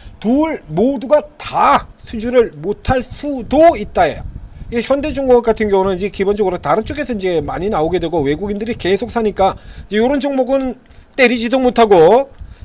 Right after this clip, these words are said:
야, 완전 양아치들이죠. 그래서 이런 종목은 때리지도 못하고 요러고 있으면서 이제 만만한 하나오션 같은 경우만 저렇게 해서 대놓고 조진다 이거예요. 이게 우리 기관들 실체예요. 그 앞에 문제 내드렸죠.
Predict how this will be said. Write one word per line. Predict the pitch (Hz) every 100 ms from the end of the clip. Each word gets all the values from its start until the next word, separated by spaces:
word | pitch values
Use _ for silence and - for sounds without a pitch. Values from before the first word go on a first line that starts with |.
| 202
야, | 220
완전 | - 190 226 349 233
양아치들이죠. | 117 220 - 247 240 214 220 214 -
그래서 | - 233 247
이런 | 226 269
종목은 | 269 254 262
때리지도 | 240 233 220 254
못하고 | 240 226 220 196 214 262 - -
요러고 | 208 214
있으면서 | 202 208 196 196 170 - -
이제 | - 214
만만한 | 180 196 247 294 311 320
하나오션 | 285 233 254 320 - 302
같은 | 277 262
경우만 | 233 208 196 208
저렇게 | 175 175
해서 | 165 -
대놓고 | 139 185 254 311
조진다 | - 190 180 165
이거예요. | 123 107 - -
이게 | 208 208
우리 | 320 233 240
기관들 | - 202 202
실체예요. | - 214 - 170 165 - - - - - _ - - _ - - - - _ -
그 | -
앞에 | 196 294
문제 | 226 220 254
내드렸죠. | 208 190 208 202 208 185